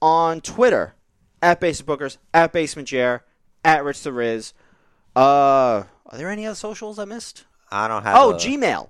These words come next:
Speaker 2: Yeah,
Speaker 1: If you wanna
Speaker 2: e-,
Speaker 1: email
Speaker 2: email in.
Speaker 1: So, uh, yeah,
Speaker 2: Let
Speaker 1: our
Speaker 2: me check the email for the Basement Bookers podcast. Maybe there's an email.
Speaker 1: Our Twitter D Ms are open, both the Bookers and our individuals. So go ahead.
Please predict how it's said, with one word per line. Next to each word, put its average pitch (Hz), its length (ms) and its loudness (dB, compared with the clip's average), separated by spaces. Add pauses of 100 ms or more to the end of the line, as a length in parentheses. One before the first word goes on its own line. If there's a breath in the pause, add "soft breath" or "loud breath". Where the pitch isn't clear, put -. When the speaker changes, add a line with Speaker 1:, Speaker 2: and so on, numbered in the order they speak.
(120)
Speaker 2:
Yeah, 175 160 -2
Speaker 1:
If 160 80 -2
you 214 80 2
wanna 233 160 4
Speaker 2:
e-, 226 140 -4
Speaker 1:
email 247 220 4
Speaker 2:
email 226 260 4
in. 185 360 0
Speaker 1:
So, 202 240 4
uh, 180 180 2
yeah, 185 200 0 (160)
Speaker 2:
Let 156 100 4
Speaker 1:
our 165 80 6
Speaker 2:
me 208 140 -4
check - 320 0
the 180 220 -6
email 160 340 0
for - 120 -6
the 127 100 -10
Basement 143 360 -2
Bookers 139 260 -6
podcast. 120 720 0
Maybe 120 280 -8
there's 127 200 -6
an 131 60 -12
email. 95 400 -8 (160)
Speaker 1:
Our 151 680 2
Twitter 214 320 -2
D 196 220 -6
Ms 175 100 -10
are 160 140 0
open, 135 340 -2
both 131 340 -4
the 127 120 -14
Bookers 123 400 -10
and 123 360 -12
our 120 340 -4
individuals. 117 720 -10
So 110 400 -8
go 107 200 -8
ahead. 110 300 -8